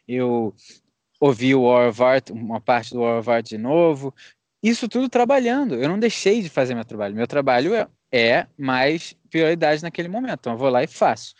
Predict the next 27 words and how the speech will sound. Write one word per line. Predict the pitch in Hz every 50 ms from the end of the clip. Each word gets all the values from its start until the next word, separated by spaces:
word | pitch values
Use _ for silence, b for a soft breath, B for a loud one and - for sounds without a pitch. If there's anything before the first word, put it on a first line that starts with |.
| B B B B B B B B - -
Agora, | 240 226 220 185 147 117 107 b b b -
sempre | - - - 214 240 254 - -
que | 208
eu | 180
tinha | - - 190 180
um | 180
momento | 175 170 170 160 156 151 160 190 226 240 - -
pra | 160 156
fazer | - 156 143 139 147
alguma | 139 131 135 131 127
coisa, | - - 143 143 170 175 175 190 180 - _ _ _ _ _ _ _ _ -
eu | 165
fiz | 160 - - 175 160 170
uma | 175 165 156
coisa | - - 160 156 160 160 170 175 b b b b b b b b _ _ _ -
que | - 170
eu | 170
já | 160 185 180
tinha | - - - 202 220
que | 208 - 147
fazer, | - 135 120 104 98 98 90 - _ _ _ _ _ _ _ _ _
que | - 135
vai | 120 139 139 147
ajudar | 147 139 151 139 147 147 170
na | 170 156
minha | 139 127 117 107
vida. | 101 107 104 90 98